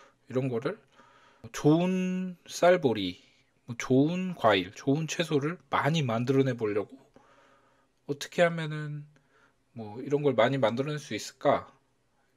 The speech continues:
이렇게 고민해서 나온 분야가 이 분야입니다. 더 쉽게, 어, 쉽게 설명해서 비료, 비료에 대해서 배우는 거예요. 비료.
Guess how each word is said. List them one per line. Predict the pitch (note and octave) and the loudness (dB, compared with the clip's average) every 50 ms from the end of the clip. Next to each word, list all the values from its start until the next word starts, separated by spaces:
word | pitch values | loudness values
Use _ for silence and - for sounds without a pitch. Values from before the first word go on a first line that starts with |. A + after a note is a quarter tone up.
| _ _ - | _ _ -8
이렇게 | - C3+ D3 D3+ D3 D3 - - - D#3+ E3 E3 E3+ E3 - _ _ _ _ _ _ _ _ _ _ _ _ _ _ _ _ _ _ _ _ _ _ _ _ _ _ _ | -2 2 2 2 2 0 -6 -6 -2 -2 -2 -2 -4 -8 -14 _ _ _ _ _ _ _ _ _ _ _ _ _ _ _ _ _ _ _ _ _ _ _ _ _ _ _
고민해서 | - - C3+ C3+ C#3 C#3+ C#3 C#3+ E3 D#3 - - E3 D#3 C3 | -6 -4 -2 -2 -2 -2 -2 -2 -4 -4 -4 -6 -8 -6 -2
나온 | G2+ G2+ G#2 A2+ A#2 A#2 | 0 0 0 -2 -4 -8
분야가 | - - A#2 A#2 A2 G#2 A2+ C3+ C#3 - _ _ _ _ _ | -10 -10 -8 -8 -8 -6 -6 -8 -8 -10 _ _ _ _ _
이 | - A#2 A#2 | -10 -10 -10
분야입니다. | - - - A2+ A2+ A2+ G#2+ G2 G2 F2+ - - - - - | -10 -10 -10 -10 -8 -10 -10 -12 -16 -18 -18 -18 -18 -12 -2
더 | - - D3+ | 4 6 6
쉽게, | D3+ - - - - - F3 F#3 D#3+ G#2+ F#2+ - _ - - - - - _ _ _ _ _ _ _ _ _ _ _ _ - | 6 6 2 -2 -4 0 2 2 2 0 -2 -6 _ -20 -20 -20 -20 -20 _ _ _ _ _ _ _ _ _ _ _ _ -8
어, | A#2+ A#2+ A#2+ A#2+ A#2+ B2 | -6 -6 -4 -6 -6 -8
쉽게 | - - - - - - - F#3+ F3+ F3+ F3 F3+ F3 F3 | -8 -8 -10 -8 -4 2 4 6 6 8 8 6 4 2
설명해서 | D#3+ - F#3 F#3 F#3+ F#3+ F#3 F3 D3 C3 B2+ - D#3 D3+ C3+ G#2 - - - C#3 C3+ - _ _ _ _ _ _ _ _ - | 0 -2 -2 -2 -2 -4 -4 -4 -4 -6 -6 -4 -4 -4 -6 -6 -10 -12 -10 -10 -10 -12 _ _ _ _ _ _ _ _ -12
비료, | - - - D#3+ F#3+ G#3+ G3+ D3+ - - _ | -8 -4 0 4 6 6 6 6 4 -4 _
비료에 | - - D3 C#3+ F#3 A3 A3+ G#3+ G3+ | -4 2 2 4 6 6 6 4 4
대해서 | F3+ E3+ E3 D#3 C#3+ - D#3+ | 2 0 -2 -2 -4 -6 -4
배우는 | C#3+ C#3 B2 A#2+ B2 B2 A#2 | -4 -2 -4 -4 -4 -8 -10
거예요. | G#2+ A#2+ C3 | -10 -12 -14
비료. | - - - A#2+ - F#2 F#2+ | -14 -12 -12 -10 -10 -10 -12